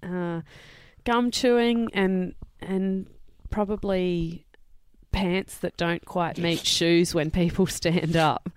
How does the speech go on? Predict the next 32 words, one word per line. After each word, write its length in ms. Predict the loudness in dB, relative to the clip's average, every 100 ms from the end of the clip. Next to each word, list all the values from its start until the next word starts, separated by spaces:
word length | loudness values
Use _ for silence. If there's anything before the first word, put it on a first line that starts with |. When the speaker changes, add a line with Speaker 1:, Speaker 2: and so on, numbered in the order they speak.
| -10 -6
Speaker 1:
Oh. 420 | -2 -2 -4 -10 -18 -20 _ _ _ -20 -10
Speaker 2:
I 60 | -6
have 80 | -2
a 20 |
little 260 | 2 4 2
Speaker 1:
I 20 |
hear 80 | 2
Speaker 2:
problem 380 | 2 2 2 0
Speaker 1:
that. 40 |
Speaker 2:
with 180 | 0 -2
that. 300 | -2 -4 -4 -6
Yeah. 720 | -6 -4 -4 -4 -4 -4 -6 -4
Speaker 1:
I 60 | -2
mean, 140 | -2
it's 80 | -2
Speaker 2:
Yeah. 60 | -4
Speaker 1:
different 220 | -2 -2
if 140 | -4 0
they're, 280 | 2 2 0 -10 -18 -14
like, 120 | -8
the 100 | -8
three-quarter 500 | -6 -8 -8 -6 -6
leg 240 | -6 -8
pants. 360 | -10 -12 -2 4
Speaker 2:
Yeah, 280 | 6 6 8 8
<laughs> 100 | 10
yeah, 160 | 8
yeah, 200 | 10 8
Speaker 1:
Makes 300 | 8 6 4 4
Speaker 2:
yeah. 60 |
Speaker 1:
sense. 360 | 2 0 -2 2
Speaker 2:
Yeah. 260 | 4 4